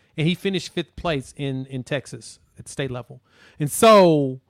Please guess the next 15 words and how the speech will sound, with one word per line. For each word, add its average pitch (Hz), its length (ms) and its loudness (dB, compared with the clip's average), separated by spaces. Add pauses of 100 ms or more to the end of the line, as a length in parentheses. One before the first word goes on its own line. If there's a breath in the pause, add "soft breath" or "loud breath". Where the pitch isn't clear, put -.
(260)
you 202 120 8
would 226 120 4
see 202 160 -2
his 190 180 0
name 147 240 -4
with 143 440 -4
the - 60 -20
Gayn 139 320 -8
Durham's 139 400 -4
and 110 100 -14
stuff. 120 300 -12 (120)
And 143 360 -4
if 131 120 -10
you 175 60 -6
go 175 340 4